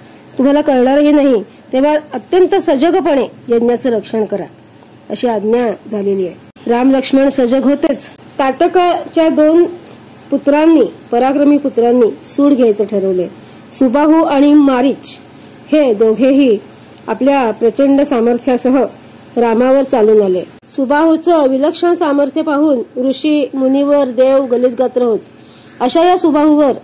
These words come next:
रामाने अग्निअस्त्र सोडले आणि त्याला मुक्ती दिली.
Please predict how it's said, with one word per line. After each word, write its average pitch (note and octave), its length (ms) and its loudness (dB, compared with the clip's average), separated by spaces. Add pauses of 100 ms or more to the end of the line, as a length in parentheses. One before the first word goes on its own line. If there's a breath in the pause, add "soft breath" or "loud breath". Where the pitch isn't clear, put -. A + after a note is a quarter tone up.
रामाने B3 380 0
अग्निअस्त्र D#4 600 0
सोडले B3+ 400 0 (360 loud breath)
आणि C4 140 2
त्याला C#4+ 180 2
मुक्ती C4 400 0
दिली. F#3 200 0